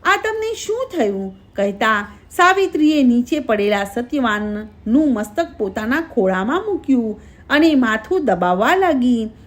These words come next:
હાથ પગ દબાવવા લાગી. જ્ઞાની સાવિત્રી કાળના એંધાણ પારખી ગઈ હતી.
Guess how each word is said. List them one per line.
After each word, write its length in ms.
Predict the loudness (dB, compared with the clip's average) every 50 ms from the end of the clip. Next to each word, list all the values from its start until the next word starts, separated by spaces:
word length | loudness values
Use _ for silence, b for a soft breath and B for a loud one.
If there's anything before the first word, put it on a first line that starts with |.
| B B
હાથ 320 | 0 2 2 2 2 2 -2
પગ 280 | -2 -2 -4 -6 -4
દબાવવા 520 | -4 -4 -4 -2 0 0 2 2 2 2 2
લાગી. 560 | 2 2 2 0 0 0 0 0 0 -2 -4 B B B B B B
જ્ઞાની 500 | -4 -2 0 2 2 2 0 0 -2 -4
સાવિત્રી 760 | -4 -4 -2 -2 -2 -2 -4 -4 -2 2 2 4 4 2 0 B B B B B
કાળના 680 | 2 4 6 6 8 6 6 6 4 4 4 2 2 0 -2
એંધાણ 460 | -2 -2 0 0 -2 -2 -2 -2 -2
પારખી 480 | -4 -4 -4 -4 -4 -4 -6 -6 -6 -6
ગઈ 240 | -4 -2 -2 0
હતી. 480 | 0 0 -2 -2 -4 -4 -4 -4 -8 -10